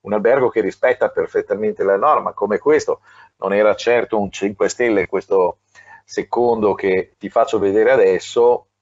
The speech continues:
è quello che io ho nominato la sagra del Maniglione, perché questo è uno di quei bagni che, eh, a, a volte un tecnico con soddisfazione mi ha presentato dicendomi, questo, eh, l'albergatore mi ha presentato dicendo, "Questo è il bagno per voi".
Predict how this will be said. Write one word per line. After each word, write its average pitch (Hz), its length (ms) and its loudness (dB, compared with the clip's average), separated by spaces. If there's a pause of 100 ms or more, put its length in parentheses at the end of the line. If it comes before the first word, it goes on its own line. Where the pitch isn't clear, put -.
è 92 160 -16
quello 95 240 -4
che - 180 -10
io 92 260 -2
ho 92 120 0
nominato 90 540 -6
la 87 120 0
sagra 98 340 0
del 90 120 0
Maniglione, 110 580 0
perché - 280 -14
questo 113 380 2
è 101 220 4
uno 98 300 -2
di 92 180 -8
quei 113 340 -2 (500)
bagni 123 640 -2
che, 120 480 0
eh, 90 360 -4 (380)
a, - 460 -4
a 120 100 0
volte 139 380 2
un 107 120 -2
tecnico 123 480 -2
con 110 300 -2
soddisfazione 120 720 -4
mi 104 120 -4
ha 95 80 -2
presentato 107 680 -2
dicendomi, 107 580 -4 (360)
questo, 139 640 2
eh, 120 180 4
l'albergatore 120 580 2
mi 113 100 0
ha 104 40 -2
presentato 104 480 -4
dicendo, 104 300 -2
"Questo 127 280 0
è - 20 4
il 113 80 -4
bagno 104 300 0
per - 160 -4
voi". 104 320 2